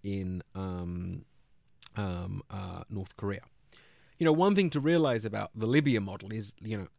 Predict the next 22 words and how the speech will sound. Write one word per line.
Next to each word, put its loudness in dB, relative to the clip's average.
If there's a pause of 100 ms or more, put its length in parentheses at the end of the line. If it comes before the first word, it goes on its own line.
Libya's -2
program -6
hadn't -8
advanced -8
very -6
far. -6
They -8
were -2
literally -6
centrifuges -8
unpa-, -8 (300)
that -10
had -10
never -6
been -6
unpacked, -10
that -12
were -14
sitting -8
there -6
in -4
boxes. -10